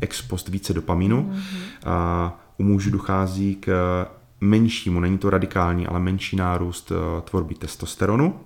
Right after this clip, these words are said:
Speaker 2: Mhm, mhm.
Speaker 1: Samozřejmě, pokud je to hned třeba po posilování pár minut, tak se mi
Speaker 2: Ano.
Speaker 1: růstový hormon trošku přibrzdí. Pozor.
Speaker 2: Ano,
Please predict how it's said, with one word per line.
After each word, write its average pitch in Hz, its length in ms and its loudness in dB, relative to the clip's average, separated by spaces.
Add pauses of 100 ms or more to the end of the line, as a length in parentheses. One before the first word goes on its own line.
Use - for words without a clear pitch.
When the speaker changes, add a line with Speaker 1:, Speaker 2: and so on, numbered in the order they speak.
(140)
Speaker 2:
Mhm, 170 240 -4
mhm. 156 460 -10 (280)
Speaker 1:
Samozřejmě, 101 440 2
pokud 101 300 -2
je 101 60 4
to 101 100 0
hned 113 280 2
třeba 95 220 -4
po - 160 -6
posilování 80 960 -2 (160)
pár 90 240 0
minut, 92 400 2 (340)
tak 156 160 -8
se - 120 -2
mi 202 120 4
Speaker 2:
Ano. 202 80 4
Speaker 1:
růstový 196 340 -2
hormon 101 260 0
trošku - 380 -4
přibrzdí. 95 680 2
Pozor. 85 300 2
Speaker 2:
Ano, - 100 -12